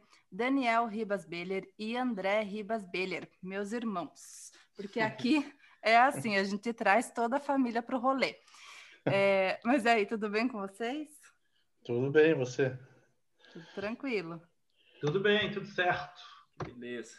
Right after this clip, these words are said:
Speaker 1: Então, no nosso tema do episódio, é, né, esse episódio de hoje é, é o número quinze do Couplecast e é sobre videogame.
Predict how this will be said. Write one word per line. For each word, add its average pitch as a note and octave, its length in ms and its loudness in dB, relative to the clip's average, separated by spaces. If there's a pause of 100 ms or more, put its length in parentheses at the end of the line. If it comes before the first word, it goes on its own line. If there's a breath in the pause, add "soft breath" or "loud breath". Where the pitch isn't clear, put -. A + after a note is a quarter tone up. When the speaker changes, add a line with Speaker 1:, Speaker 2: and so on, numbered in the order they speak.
(500 soft breath)
Speaker 1:
Então, G3+ 520 0
no F3 160 -8
nosso G3 340 0
tema A#3+ 320 0
do A3 80 -6
episódio, G3 880 -2
é, E3+ 140 -6
né, F#3+ 260 0
esse G3 220 -2
episódio E3+ 420 -12
de F3 80 -12
hoje F#3 240 -8
é, D#3+ 180 -10 (100)
é F3+ 120 -10
o - 20 -8
número G3 380 0
quinze A#3 580 0 (240 loud breath)
do F3 120 -10
Couplecast F3 920 -4
e G#3+ 160 -2
é G#3+ 100 4
sobre A3+ 360 -6
videogame. A3 1000 -6